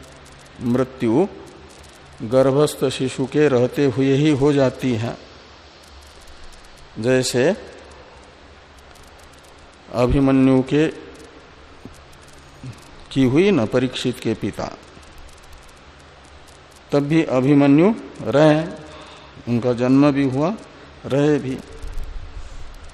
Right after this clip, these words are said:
तो पिता से पुत्र का स्वतंत्र अस्तित्व है। पिता से उत्पन्न हुआ जो पुत्र,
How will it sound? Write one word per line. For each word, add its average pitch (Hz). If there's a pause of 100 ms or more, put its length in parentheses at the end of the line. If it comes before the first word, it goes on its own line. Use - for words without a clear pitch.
(2750)
तो 127
पिता 139
से 131
पुत्र 139
का 131
स्वतंत्र 143
अस्तित्व 113
है। 76 (240)
पिता 123
से 143
उत्पन्न 127
हुआ 120
जो 123
पुत्र, 127